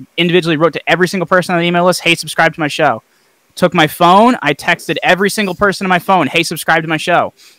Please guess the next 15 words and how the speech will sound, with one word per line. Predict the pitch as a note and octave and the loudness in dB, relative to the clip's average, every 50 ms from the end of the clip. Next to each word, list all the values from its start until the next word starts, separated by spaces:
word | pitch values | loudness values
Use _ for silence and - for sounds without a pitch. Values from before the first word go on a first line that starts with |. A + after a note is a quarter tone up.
| _ - | _ 0
I | D3 F#3 | 2 4
would | A3+ A#3 | 4 4
be | F3+ G3+ - | 2 0 0
out | A#2+ D#3 F#3+ - - | 2 2 2 2 2
in | A3+ G3 | -2 -8
public | - - G#3+ G#3 G3+ G3+ - - | -4 -2 -2 0 0 0 -2 -4
with | F3 D#3 | -6 -8
friends | - - - G3+ G3 E3+ C#3 C3 C3 C3 | -8 -4 0 0 2 2 2 0 -2 -4
and | D3 D3 | -4 -4
I'd | C#3+ - | -4 -4
say, | - C#3 | -4 -4
"Hey | C3+ D#3+ G3 F#3+ | -2 0 2 2
guys, | E3+ E3 D3 C#3+ D3 C#3 - _ _ _ | 2 4 2 2 0 -2 -6 _ _ _
I'm | - D3+ E3+ | -4 -2 -2
gonna | E3 D#3+ | -2 -2